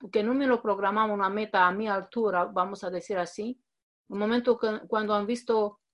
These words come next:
ha pasado un mes, dos meses, tres meses, y han visto que esta meta no se cumple, eh, han hecho el peor, eh, paso que podíamos hacerlo. Han, eh,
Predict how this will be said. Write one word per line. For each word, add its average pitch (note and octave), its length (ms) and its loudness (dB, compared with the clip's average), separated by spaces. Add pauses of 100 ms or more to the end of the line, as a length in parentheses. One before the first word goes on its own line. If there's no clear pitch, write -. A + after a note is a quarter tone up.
ha F3 120 -4
pasado G#3+ 320 -2
un G#3 140 -2
mes, G#3+ 240 -2
dos G#3 220 -2
meses, A3 380 -6
tres G#3+ 300 -4
meses, G#3+ 520 -6
y G#3 40 0
han G3+ 160 -4
visto A#3 240 -4
que A3+ 120 0
esta A3+ 220 -2
meta G#3+ 560 -4 (340)
no G3+ 100 -4
se G#3+ 320 -2
cumple, A#3+ 640 0 (720)
eh, G3 460 4
han G#3+ 200 2
hecho B3 460 4 (120)
el A3+ 360 -4
peor, A#3+ 460 4 (600)
eh, F3+ 500 0 (240)
paso A3 360 2
que F#3+ 120 -4
podíamos F#3 440 -4
hacerlo. E3+ 580 -6 (680)
Han, F3+ 380 2
eh, F#3 240 -2